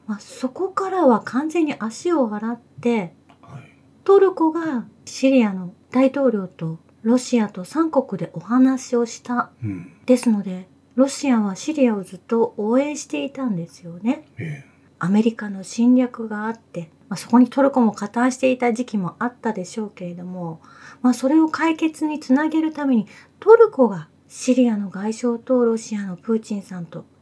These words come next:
Speaker 1: 一緒にお話をする機会を持って、まあ、国絡みでですね、
Speaker 2: うん。
Speaker 1: このシリアの内情、アメリカを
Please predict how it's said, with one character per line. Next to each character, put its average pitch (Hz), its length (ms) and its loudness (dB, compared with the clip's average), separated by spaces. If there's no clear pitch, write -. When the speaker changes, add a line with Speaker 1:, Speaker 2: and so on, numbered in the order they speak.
Speaker 1:
一 220 80 0
緒 240 180 -4
に 220 80 0
お 220 80 -4
話 233 400 -6
を 220 60 -2
す 220 160 -16
る 220 60 -6
機 - 180 -20
会 185 260 -8
を 175 60 -8
持 208 160 -2
っ 220 40 -2
て、 - 380 -14
ま 214 100 0
あ、 - 100 -8
国 311 480 4
絡 311 320 2
み 240 100 6
で 202 120 -6
で 185 120 -12
す - 100 -20
ね、 175 180 -12
Speaker 2:
う 107 60 -4
ん。 - 260 -12
Speaker 1:
こ 233 180 2
の 233 360 4
シ - 280 -2
リ 254 160 4
ア 196 40 0
の 180 120 -6
内 214 280 -2
情、 202 400 -10
ア 208 140 -4
メ 311 160 6
リ 349 160 4
カ 320 240 -2
を 233 260 4